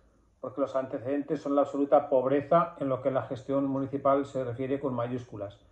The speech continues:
Entonces, lo que hizo Joseba Asirón en los años dos mil quince a dos mil diecinueve propició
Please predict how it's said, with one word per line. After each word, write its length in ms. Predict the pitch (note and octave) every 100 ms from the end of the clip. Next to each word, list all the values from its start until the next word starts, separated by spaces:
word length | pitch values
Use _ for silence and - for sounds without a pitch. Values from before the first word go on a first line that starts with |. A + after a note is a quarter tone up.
| _ _ _
Entonces, 300 | - C3+ - _ _ _ _ - _ _ _ -
lo 140 | C3+
que 120 | C#3+
hizo 500 | D3 C#3+ E3 D#3+ - D3
Joseba 380 | C#3 E3 D3+ D3+
Asirón 480 | - D3+ D#3 C3+ -
en 120 | C3+
los 340 | C3+ A#2+ - _ _ _ _ _ - - - -
años 240 | D#3+ C#3+
dos 140 | D3
mil 140 | D#3 C#3+
quince 240 | E3+ D#3+
a 20 |
dos 120 | D3 C#3+
mil 100 | D#3+
diecinueve 340 | D#3+ D#3+ E3
propició 760 | E3 D3 C#3+ - D#3+ F3+ -